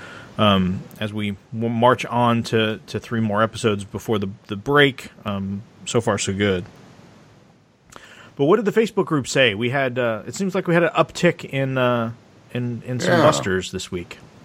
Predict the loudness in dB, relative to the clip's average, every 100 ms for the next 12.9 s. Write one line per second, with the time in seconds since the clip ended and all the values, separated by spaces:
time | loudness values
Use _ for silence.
0 | -12 -4 0 2 2 2 2 4 2 0
1 | 2 4 4 2 2 0 2 0 2 4
2 | 4 4 4 4 4 4 4 4 4 2
3 | 2 2 2 2 -2 2 2 2 0 2
4 | 2 2 2 0 -2 _ -20 -20 -20 -20
5 | -2 2 4 4 2 0 0 0 0 0
6 | 2 2 2 2 2 0 -6 -4 -2 0
7 | 0 0 0 0 -4 2 2 2 -6 _
8 | _ _ _ 2 2 2 0 4 2 4
9 | 4 4 4 2 2 2 2 2 2 2
10 | 2 4 2 0 2 2 2 -2 -2 0
11 | 0 2 2 2 2 2 2 2 2 0
12 | -4 0 2 2 0 0 2 0 0